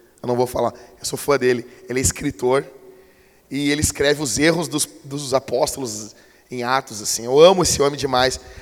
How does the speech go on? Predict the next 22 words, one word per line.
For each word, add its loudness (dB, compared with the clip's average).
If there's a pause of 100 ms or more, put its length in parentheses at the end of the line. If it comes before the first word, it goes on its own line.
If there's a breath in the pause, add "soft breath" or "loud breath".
mas 2
ele 2
disse -2
que -4
foi -2
o 2
primeiro 0
erro 4
aqui 0
que -16
os -2
apóstolos, 0
isso -12
aqui -6
eles -2
deram 4
um 2
erro 4
em -4
direção 0
ao 4
papado. 0